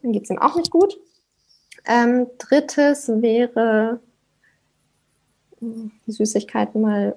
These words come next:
wirklich eine Zeit lang einfach <laughs> links liegen zu lassen, um dem Körper mal Zeit zu geben,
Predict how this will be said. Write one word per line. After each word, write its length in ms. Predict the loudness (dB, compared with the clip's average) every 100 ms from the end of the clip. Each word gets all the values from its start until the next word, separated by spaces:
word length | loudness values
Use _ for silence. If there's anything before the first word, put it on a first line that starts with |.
| -8
wirklich 440 | -12 -10 -8 -6
eine 100 | -6
Zeit 340 | -6 -4 -4 -2
lang 240 | -2 -2
einfach 540 | -2 -2 0 0 2 2 0 -8 -4
<laughs> 300 | 2 4 4
links 300 | 6 6 6 2
liegen 360 | 2 2 0
zu 140 | 2 2
lassen, 380 | 4 2 0 -2 -8 2
um 280 | 4 6 6
dem 180 | 6 4
Körper 340 | 2 0 0
mal 220 | -2 -2
Zeit 320 | -4 -4 -4
zu 140 | -6 -6
geben, 440 | -2 -2 -2 -6